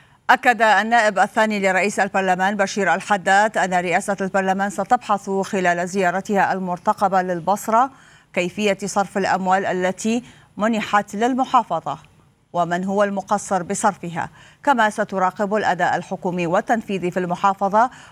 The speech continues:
وتتفقد أحوال الأهالي فيها لتقف على احتياجاتها.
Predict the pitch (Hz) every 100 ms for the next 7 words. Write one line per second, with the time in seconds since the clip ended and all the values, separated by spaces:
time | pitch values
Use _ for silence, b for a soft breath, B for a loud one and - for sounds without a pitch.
0 | - 190 190 196 202 202 269 - 170 -
1 | - - 202 208 190 185 190 185 180 180
2 | 208 208 233 b b b b 175 165 208
3 | - 208 - 190 - - 190 180 175 -
4 | 226 208 202 208 185 175 135